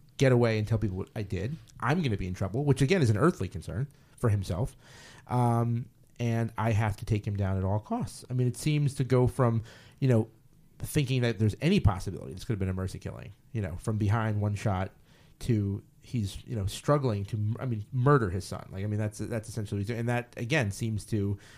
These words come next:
tilt, you know, the scales toward this is a, you know, um, I don't wanna say sociopathic, 'cause I think antisocial personality disorder is kind of the more clinical definition from it, from what I've read, um, but more of a sociopathic,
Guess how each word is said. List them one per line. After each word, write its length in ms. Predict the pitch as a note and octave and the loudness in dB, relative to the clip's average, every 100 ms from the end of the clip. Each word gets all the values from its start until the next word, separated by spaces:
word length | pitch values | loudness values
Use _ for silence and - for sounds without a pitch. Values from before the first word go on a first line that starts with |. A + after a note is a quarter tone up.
| - - - | -20 -20 0
tilt, 260 | D3 C3 - - | 2 2 0 -2
you 80 | |
know, 160 | A#2+ G#2 | 0 0
the 120 | G#2+ | -2
scales 420 | - C3 A#2 A2+ | -2 0 2 2
toward 560 | - - A2 G#2 F#2+ F#2+ | 0 0 0 -2 -4 -6
this 160 | G2 G#2+ | -4 -4
is 160 | G2 - | -6 -4
a, 400 | F#2+ F2+ F2+ F#2 - - _ - | -4 -4 -6 -10 -18 -20 _ -8
you 100 | A2 | -4
know, 220 | F#2 F2+ - _ _ _ - | -2 -4 -8 _ _ _ -8
um, 400 | G2 F2 E2+ E2+ - _ _ _ _ _ _ _ _ _ _ - | -6 -4 -8 -12 -16 _ _ _ _ _ _ _ _ _ _ -4
I 60 | A#2 | 0
don't 100 | A2 | 2
wanna 100 | G#2+ | 2
say 80 | F#2+ | 0
sociopathic, 760 | - A#2 G2+ G#2+ A2+ G2+ G2+ | 2 2 4 2 2 0 -2
'cause 120 | F#2 | -2
I 40 | G2 | -2
think 220 | G#2+ G2+ | -2 -4
antisocial 460 | G2+ G2 G#2 G2+ F#2 | -4 -2 0 -2 -2
personality 420 | G2 A#2 D3 C#3 | -2 0 2 2
disorder 240 | A#2 A#2+ | 4 2
is 80 | G#2 | 2
kind 140 | A2 G2 | 0 -2
of 60 | |
the 100 | F#2+ - | -4 -4
more 200 | A2+ G2 | -6 -4
clinical 440 | A#2+ A2 G#2+ G2 F#2+ - | -2 -2 0 -2 -4 -6
definition 380 | G2 D3 D3 | -2 -2 0
from 140 | A#2 A2 | -2 -4
it, 80 | F#2 | -4
from 100 | G#2+ | -2
what 80 | F#2+ | -2
I've 100 | F#2 | -2
read, 180 | F2+ - - - - | -4 -6 -14 -20 -10
um, 260 | - A2 G2+ | -4 -2 0
but 200 | - A2+ - _ - | 2 0 -2 _ -8
more 260 | A#2+ A#2+ B2 | 0 2 4
of 60 | |
a 20 | A#2 | 4
sociopathic, 760 | C#3 C3 B2+ A#2+ A2+ G#2+ - | 4 4 2 2 0 -2 -8